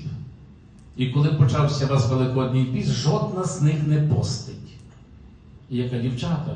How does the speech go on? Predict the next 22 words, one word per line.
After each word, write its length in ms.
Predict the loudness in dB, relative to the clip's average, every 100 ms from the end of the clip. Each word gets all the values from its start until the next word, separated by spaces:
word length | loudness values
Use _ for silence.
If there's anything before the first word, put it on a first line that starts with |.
| -2
піст 260 | -2 0 2
почався, 500 | 2 2 -2 -6 0
в 40 |
нас 200 | 0 2
Рамадан, 420 | 2 0 0 -2
ви 60 | -2
ж 60 | -4
бачите, 220 | -4 -4 -2
я 60 |
нічого 200 | -2 0
не 60 | -2
їв». 240 | -2 -4 -10 -16 -20 -20 -20 -20 -20 -20 -20 -20 -12
Всі 220 | -2 -2
махнули 380 | 0 0 2 2
рукою. 400 | 0 -4 -10 -10 -14 -20 -20 -20 -20 -20 -20 -20 -20 -20 -20 -20 -20 -20 -20 -18 -4
Ось 220 | -4 -2 -4
кого 220 | 0 0
ми 100 | 0
виховуємо. 680 | -2 -6 -6 -8 -8 -10 -12 -16 -20 -20 -20 -20 -20 -20 -20 -20 -2
Де 200 | 2 4
є 80 | 4
сім'я? 520 | 2 0 0 -4